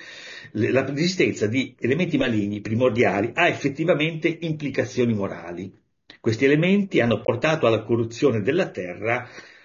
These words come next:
al tempo del diluvio. Questa corruzione designata con Hama-, con l'espressione Hamas, Hamas, violenza, c'è una parola che ha un chiaro significato morale. Invece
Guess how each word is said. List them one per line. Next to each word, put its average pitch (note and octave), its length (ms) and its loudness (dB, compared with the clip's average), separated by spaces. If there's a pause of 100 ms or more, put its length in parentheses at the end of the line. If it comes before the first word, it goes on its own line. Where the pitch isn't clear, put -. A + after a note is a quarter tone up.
(100)
al C3+ 140 2
tempo A#2 280 2
del G#2+ 160 2
diluvio. G2 600 -4
Questa A#2 580 -2
corruzione A2+ 800 2
designata G#2+ 680 -2
con G2 560 0 (280)
Hama-, A2+ 340 -2
con A2 160 -2
l'espressione G2+ 640 -2
Hamas, G#2 520 -2
Hamas, B2 480 -2
violenza, G#2 720 2 (240)
c'è C3+ 140 2
una C3+ 200 2
parola A#2+ 720 2
che F3 140 0
ha - 160 0
un D3+ 160 -2
chiaro G2 560 -2
significato C3+ 760 -6
morale. F2+ 640 -6 (920)
Invece E3 500 4